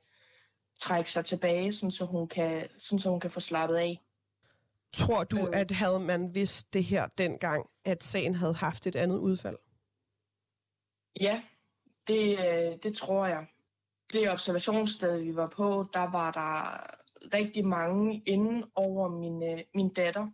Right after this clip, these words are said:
Speaker 1: Seks, syv pædagoger om dagen, der skulle hen og sige, "Dikke, dik." Øhm, og vi skulle være så meget ude i fællesstuen som overhovedet muligt. Faktisk hele tiden, på nær når hun sov.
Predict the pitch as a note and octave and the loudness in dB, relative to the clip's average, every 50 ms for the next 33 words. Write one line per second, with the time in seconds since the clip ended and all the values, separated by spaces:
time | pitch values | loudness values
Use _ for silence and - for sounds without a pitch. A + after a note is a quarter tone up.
0 | _ _ _ _ _ _ _ _ _ _ _ _ _ - - - A3 G#3 G#3 - | _ _ _ _ _ _ _ _ _ _ _ _ _ -6 -2 0 2 2 0 0
1 | - - B3 A#3 A3 G3 - G#3 F#3+ F#3 F3+ F#3 G#3+ A3 A3 G#3+ G3+ F3+ F3 F3+ | -2 0 0 0 0 0 0 2 2 2 2 2 0 0 2 2 0 0 0 0
2 | F3+ G#3 G#3+ G#3+ G#3+ G3 F#3 F3 - - F#3+ F#3+ G3 G3 G3+ G3 - G3 F#3 F#3 | 0 0 2 2 2 2 0 -2 -4 -4 -2 0 0 2 0 0 -2 -4 -2 0
3 | G3 G3 G3 F#3+ G#3 - G#3 G#3 G#3 - - - _ _ _ _ - G3+ G3+ G3 | 0 0 0 0 0 0 0 0 -2 -2 -8 -18 _ _ _ _ -2 0 2 2
4 | F#3+ F#3 F#3 F3+ F3 E3+ E3+ E3+ - - F#3 F#3 G3+ F#3+ - - F#3 G3 G3 F#3+ | 2 2 2 0 -2 -2 -4 -4 -4 -2 0 0 0 0 0 0 0 2 2 2
5 | G#3 G#3 - G#3 G3 G3 F#3+ F#3+ F#3 F#3 F#3+ G3 F#3+ - G#3+ G3 F#3 F3+ F3+ - | 0 -2 -2 -2 -2 0 0 0 2 2 0 0 -2 -2 0 0 0 0 -2 -4
6 | - F3+ E3+ E3 E3 E3 - - - F3 F3 E3 E3 E3 E3 E3 F3 F#3 F#3+ F#3+ | -6 -4 -4 -4 -4 -4 -6 -4 -2 0 0 2 2 2 2 0 0 0 0 2
7 | G3 F#3+ F#3 F3+ F#3 F#3 F#3+ F#3 - - _ _ _ _ - G3 F#3+ F#3+ - F#3+ | 2 2 2 0 0 0 -2 -2 -4 -8 _ _ _ _ -2 -2 -2 -2 -2 -4
8 | F3 - - G3+ G3+ G3 F#3+ - - F#3+ F#3 F3 E3+ E3 - _ - - _ _ | -4 0 0 0 0 0 -2 -2 -2 0 0 0 -2 -4 -10 _ -20 -20 _ _
9 | G#3 F#3 F3+ F3 E3+ E3+ E3+ E3+ E3 E3 - - E3 D#3+ D#3+ - - | -2 0 2 2 0 -2 -2 -4 -4 -4 -2 0 0 -2 -2 -4 -10